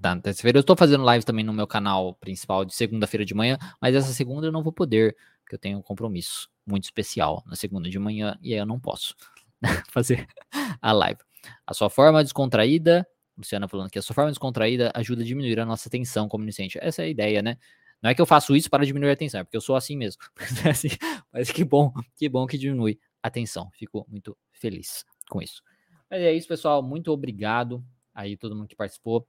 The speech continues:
Desculpa não poder responder todo mundo, mas é como é, né? Um bom dia pra vocês, bom trabalho, bom descanso, é, bons estudos. E a gente se fala aí na terça-feira que vem. A Natália, ótimo conteúdo, toma um saquinho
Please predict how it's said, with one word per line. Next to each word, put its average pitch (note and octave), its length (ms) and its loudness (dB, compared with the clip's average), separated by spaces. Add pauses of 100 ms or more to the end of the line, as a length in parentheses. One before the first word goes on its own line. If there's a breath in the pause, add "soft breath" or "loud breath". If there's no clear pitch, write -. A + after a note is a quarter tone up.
Desculpa A#2 320 -2
não A2 100 0
poder G2+ 200 0
responder F#2+ 520 -2 (360)
todo F#2 240 -2
mundo, B2+ 460 -4 (180)
mas F2+ 500 -14
é A2 80 -14
como E2+ 280 -10
é, A2+ 180 -6 (460)
né? - 160 -8 (400 loud breath)
Um B2 60 -2
bom F3+ 160 10
dia D#3+ 160 10
pra C3+ 120 8
vocês, A#2+ 300 0
bom D3+ 160 -2
trabalho, A#2 460 4
bom C#3+ 160 -4
descanso, D3+ 760 -6 (400 soft breath)
é, G2+ 100 -8
bons G#2 280 -6
estudos. C#3+ 720 -4 (300)
E D3+ 60 -2
a C#3 40 0
gente B2 200 -6
se - 80 -16
fala G2+ 420 -10 (260)
aí G#2+ 140 -12
na G2 120 -14
terça-feira G#2 800 -8 (420)
que - 120 -6
vem. F#2 320 0 (580 soft breath)
A G2+ 80 0
Natália, A2+ 460 8
ótimo C#3 260 8
conteúdo, D#3 480 8
toma C#3+ 280 6
um D3+ 60 0
saquinho C#3 540 -2